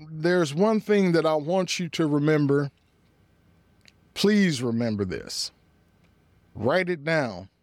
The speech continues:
Take a mental note. Remember, it's not selfish to take care of yourself.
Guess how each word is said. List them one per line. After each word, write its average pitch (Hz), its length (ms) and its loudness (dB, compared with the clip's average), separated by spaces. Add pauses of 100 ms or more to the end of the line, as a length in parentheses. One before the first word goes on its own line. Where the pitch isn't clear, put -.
(240)
Take 185 280 -4
a 175 80 -2
mental 170 380 -2
note. 120 360 -2 (1900)
Remember, 135 760 0 (240)
it's 135 260 -4
not 180 360 0
selfish 165 680 -2
to 139 220 -6
take 143 340 -2
care 135 380 0
of 113 440 -4
yourself. 101 840 -2